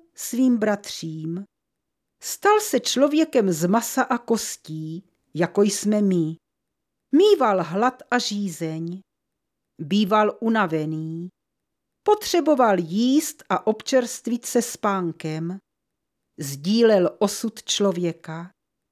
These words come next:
Byl však neposkvrněným Božím synem. Žil na zemi jako cizinec a host. Byl na světě, ale ne ze světa. Byl pokoušen a zkoušen,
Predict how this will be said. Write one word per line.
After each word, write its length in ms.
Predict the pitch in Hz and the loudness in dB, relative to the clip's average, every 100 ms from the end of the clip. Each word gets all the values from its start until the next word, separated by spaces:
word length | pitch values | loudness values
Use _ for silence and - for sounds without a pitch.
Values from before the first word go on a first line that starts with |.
| _ _ _ | _ _ _
Byl 320 | 190 151 349 440 | -6 2 2 2
však 400 | - 427 403 240 | -2 -4 -2 0
neposkvrněným 1160 | 233 277 381 - - 339 330 330 320 311 294 | 2 2 0 0 -4 2 4 6 6 4 4
Božím 460 | 214 220 240 254 262 | 4 2 2 0 0
synem. 720 | - - 208 165 156 160 175 185 _ _ _ _ _ _ _ | -2 -4 -2 -2 -6 -8 -10 -14 _ _ _ _ _ _ _
Žil 360 | - - 226 190 | -2 4 4 4
na 160 | 208 | 2
zemi 340 | 220 247 247 247 | 0 2 2 0
jako 300 | 240 240 190 | 0 2 0
cizinec 960 | - 214 208 220 214 202 202 202 - - | 0 0 0 2 2 2 0 -4 -12 -6
a 60 | 190 | -6
host. 680 | 160 170 160 - - - _ _ _ _ _ _ _ _ | -2 -2 -2 -6 -14 -18 _ _ _ _ _ _ _ _
Byl 280 | 262 415 381 | 4 4 6
na 120 | 233 | 2
světě, 760 | - - 202 185 - 208 269 330 _ _ | 0 2 2 2 -2 -2 -2 -6 _ _
ale 260 | 190 180 170 | 0 2 4
ne 300 | 170 185 214 | 2 2 0
ze 140 | 214 | -2
světa. 720 | 240 - 170 151 - 151 165 180 _ _ _ _ _ _ _ | -4 -4 -4 -4 -6 -12 -14 -16 _ _ _ _ _ _ _
Byl 240 | 190 269 | 2 2
pokoušen 800 | - - 320 320 339 330 - 294 - | 2 0 0 4 4 4 4 2 2
a 80 | 247 | -4
zkoušen, 960 | - - 208 170 - 170 156 165 185 | -6 0 2 2 -2 -4 -6 -8 -10